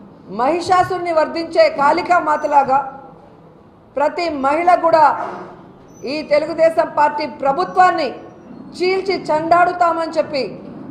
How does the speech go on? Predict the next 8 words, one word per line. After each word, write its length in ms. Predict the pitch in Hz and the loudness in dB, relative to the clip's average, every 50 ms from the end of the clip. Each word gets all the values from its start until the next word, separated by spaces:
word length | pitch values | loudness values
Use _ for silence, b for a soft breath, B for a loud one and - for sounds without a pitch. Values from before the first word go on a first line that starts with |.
| - - - | -16 -12 -6
బెజవాడ 520 | - 240 262 254 311 330 330 339 339 330 330 | -2 -2 2 4 4 4 4 4 4 4 2
కనకదుర్గమ్మ 760 | 320 277 277 285 294 320 311 320 330 320 - 320 320 320 302 | 2 0 -2 -2 -2 -2 0 0 0 0 0 -2 -2 -2 -4
సాక్షిగా 800 | 285 302 294 294 294 - 330 311 320 285 247 - - - - - - - - | -2 0 0 0 0 -2 -2 0 2 2 2 2 -2 -8 -14 -18 -18 -10 -6
ప్రతిజ్ఞ 460 | 247 254 254 - 339 330 302 330 339 | -4 -4 -4 -4 -8 -8 -6 -4 -4
పూనాలి, 720 | 320 - - - 302 320 330 339 349 339 330 330 349 349 - - - - - - - - - - | -4 -6 -8 -8 -6 -4 -2 0 2 2 2 0 -2 -4 -8 -14 -18 -20 -20 -20 -20 -20 -20 -10
దా 280 | 170 269 269 285 294 294 | -4 0 0 2 2 2
దిశగా 440 | 269 214 247 262 - 349 349 349 359 | 0 -2 -6 -4 -2 0 2 2 2
పోరాటం 640 | 349 349 285 285 302 320 330 339 339 339 320 311 | 2 2 2 2 4 4 2 2 2 0 -2 -2